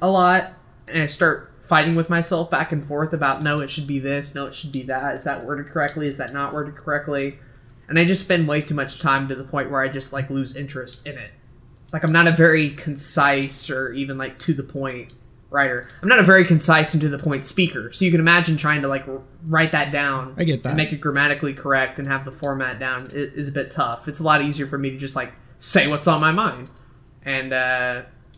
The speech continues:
Speaker 1: if it's good enough, you know, sometimes that'll end up in the video a lot of the time.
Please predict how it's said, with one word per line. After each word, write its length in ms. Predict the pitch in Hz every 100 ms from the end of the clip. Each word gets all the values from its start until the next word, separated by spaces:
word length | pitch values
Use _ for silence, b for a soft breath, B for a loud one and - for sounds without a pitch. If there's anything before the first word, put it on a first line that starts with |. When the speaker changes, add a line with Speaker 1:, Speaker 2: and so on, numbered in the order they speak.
| - -
Speaker 1:
if 120 | 165
it's 140 | 160 160
good 140 | 202
enough, 340 | - 143 139 165
you 80 |
know, 220 | 143 135 156
sometimes 480 | 160 151 156 156
that'll 640 | 151 147 147 143 139 143 143 160
end 120 | 147
up 120 | 143
in 80 | 139
the 100 | 131
video 340 | 143 160 120
a 40 | 123
lot 160 | 123
of 100 | 117
the 60 | -
time. 260 | - 123